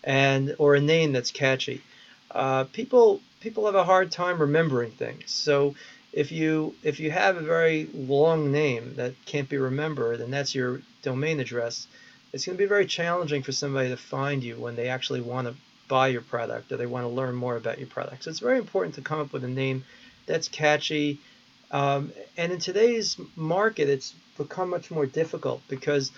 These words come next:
in order to brand yourself on the web,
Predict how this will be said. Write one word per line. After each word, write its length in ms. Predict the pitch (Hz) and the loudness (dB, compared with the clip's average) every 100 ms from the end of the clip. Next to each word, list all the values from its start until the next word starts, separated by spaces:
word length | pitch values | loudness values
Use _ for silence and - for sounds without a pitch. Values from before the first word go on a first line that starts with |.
| - - - _ _ _ | -20 -20 -20 _ _ _
in 140 | 160 165 | -4 2
order 360 | 220 233 208 | 6 10 8
to 300 | 202 - 165 | 6 -2 -4
brand 400 | 143 139 160 196 165 | -2 2 4 4 0
yourself 400 | 135 143 127 - | 0 0 -2 -2
on 160 | 143 135 | -4 -2
the 80 | |
web, 460 | 127 180 196 135 131 | 0 4 6 4 0